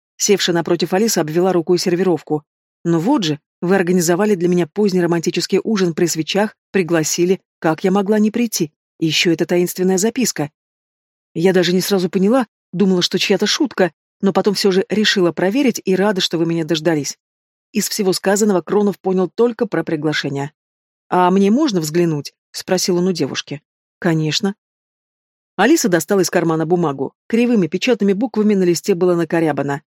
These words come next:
"Алиса, приходи к мне вечером. Расскажу про Генриха, твой друг Карп Поликарпыч". "Но Алиса", попытался объясниться Кронов,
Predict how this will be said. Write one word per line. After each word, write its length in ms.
"Алиса, 640
приходи 540
к 80
мне 280
вечером. 480
Расскажу 500
про 160
Генриха, 600
твой 260
друг 420
Карп 340
Поликарпыч". 720
"Но 260
Алиса", 500
попытался 400
объясниться 460
Кронов, 420